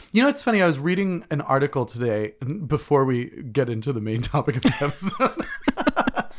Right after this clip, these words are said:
<laughs> because I never like to do that. Um,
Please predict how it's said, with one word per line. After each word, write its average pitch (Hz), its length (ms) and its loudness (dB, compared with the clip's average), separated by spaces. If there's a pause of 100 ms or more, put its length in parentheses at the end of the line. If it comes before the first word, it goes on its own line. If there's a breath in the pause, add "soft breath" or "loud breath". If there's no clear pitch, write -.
(240 loud breath)
<laughs> - 80 -16
because 196 240 2
I 185 80 6
never 190 240 2
like 139 200 4
to - 80 -12
do 120 120 -2
that. 117 300 0 (520 loud breath)
Um, 156 320 4